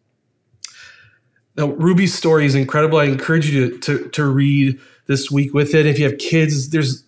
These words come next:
some great books, or even just to read the stories. It's, she's been a joy to remember each year. And, um, but there's a moment in her story where I think she gives us a little bit of example of what to do. Ruby grew up in a house that loved Jesus, and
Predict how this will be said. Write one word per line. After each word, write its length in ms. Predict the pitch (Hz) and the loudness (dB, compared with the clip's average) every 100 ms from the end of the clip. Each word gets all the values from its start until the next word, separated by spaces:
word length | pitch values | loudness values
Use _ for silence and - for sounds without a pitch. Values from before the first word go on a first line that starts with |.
| - | -6
some 160 | 156 | -4
great 240 | 143 143 135 | 0 0 0
books, 240 | 151 143 | -2 -2
or 40 | 160 | -2
even 200 | 160 147 | 0 0
just 220 | 139 - | -2 -2
to 80 | 123 | -2
read 180 | 131 | 0
the 60 | 127 | -2
stories. 420 | - 135 123 123 | -4 -4 -2 -2
It's, 260 | 120 - - _ _ _ - | -4 -10 -14 _ _ _ -14
she's 300 | - 165 139 | -6 -4 -2
been 140 | 151 | 0
a 60 | 131 | -2
joy 360 | 113 131 131 131 | 0 0 0 0
to 240 | 131 123 | -2 -2
remember 500 | 127 127 127 131 131 | 0 0 0 0 0
each 360 | - 123 120 - | 0 -2 -4 -4
year. 380 | 123 123 127 123 | -2 0 0 0
And, 260 | 110 110 _ _ _ - | -2 -4 _ _ _ -8
um, 340 | 113 107 110 - _ _ _ - - _ | -6 -4 -6 -12 _ _ _ -20 -20 _
but 100 | 139 | -2
there's 140 | 156 156 | 0 2
a 40 | |
moment 300 | 156 196 196 | 4 4 4
in 40 | |
her 80 | 170 | 2
story 540 | - - 151 139 135 131 - 131 | 0 0 2 2 2 0 -6 -2
where 120 | 135 | -2
I 60 | |
think 180 | 131 156 | 0 -4
she 160 | - 143 | -4 -2
gives 180 | 143 139 | -2 -2
us 100 | 131 | -2
a 40 | |
little 320 | 123 131 135 | 0 0 0
bit 180 | 123 127 | 0 0
of 200 | 117 - - - | -2 -4 -16 -12
example 580 | 120 120 123 123 117 117 | -8 -4 -2 0 -2 -2
of 180 | 110 113 | -4 -4
what 300 | 113 110 - _ _ - | -4 -6 -8 _ _ -6
to 100 | 139 | -2
do. 100 | 135 | 2
Ruby 240 | 170 190 | 2 2
grew 160 | 160 156 | 2 0
up 100 | 165 | 0
in 80 | |
a 40 | 139 | 0
house 320 | 139 131 - | 0 0 -2
that 100 | 131 | -2
loved 220 | 135 123 | 0 0
Jesus, 520 | 135 131 131 147 - | 0 0 0 -2 -2
and 320 | - 139 127 | -2 0 0